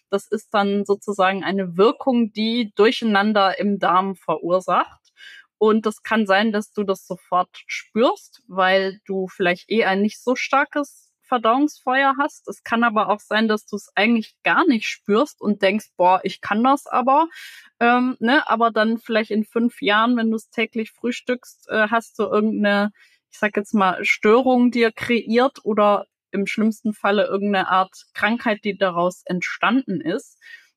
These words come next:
Von daher gibt's da schon so ein paar Richtlinien, auf die man dann achten kann, wie jetzt beispielsweise Obst und tierisches Eiweiß nicht zu kombinieren.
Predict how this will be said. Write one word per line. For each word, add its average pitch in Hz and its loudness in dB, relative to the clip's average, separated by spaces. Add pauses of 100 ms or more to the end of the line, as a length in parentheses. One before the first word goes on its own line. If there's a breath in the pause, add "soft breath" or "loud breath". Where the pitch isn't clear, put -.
(560)
Von 202 0
daher 196 2
gibt's - -6
da 208 -2
schon 220 -4 (340)
so 202 -2
ein 185 -8
paar 202 -2
Richtlinien, 202 -4
auf 180 -8
die 214 -6
man 190 -2
dann 180 -2
achten 190 -6
kann, 165 -2
wie 170 -6
jetzt 170 -4
beispielsweise 165 -2
Obst - -6
und 170 -2
tierisches 175 -4
Eiweiß 165 0
nicht 180 -6
zu - -20
kombinieren. 175 0